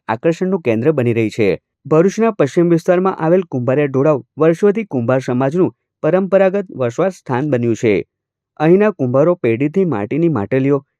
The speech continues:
કોડિયા અને અન્ય માટીના સામાન બનાવતા આવ્યા છે. આજે પણ મહેશભાઈ પ્રજાપતિ જેવા અનેક પરિવારો પોતાના પરંપરાગત વ્યવસાયને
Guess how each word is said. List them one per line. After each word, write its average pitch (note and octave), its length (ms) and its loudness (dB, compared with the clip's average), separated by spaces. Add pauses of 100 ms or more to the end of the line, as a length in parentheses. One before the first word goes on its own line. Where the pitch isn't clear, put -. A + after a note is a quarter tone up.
(120)
કોડિયા D3+ 400 2
અને G3 340 0
અન્ય D3+ 280 2
માટીના D3 440 -2
સામાન C3+ 440 -4
બનાવતા A#2+ 380 -2
આવ્યા A2+ 360 -2
છે. G2 340 -2 (500)
આજે D3 280 2
પણ A3+ 200 -2
મહેશભાઈ C3 480 0
પ્રજાપતિ A#2+ 580 -2
જેવા C#3 240 0
અનેક C#3+ 400 -6
પરિવારો B2 480 0 (320)
પોતાના G3+ 380 0
પરંપરાગત C#3 760 0
વ્યવસાયને D3 560 -2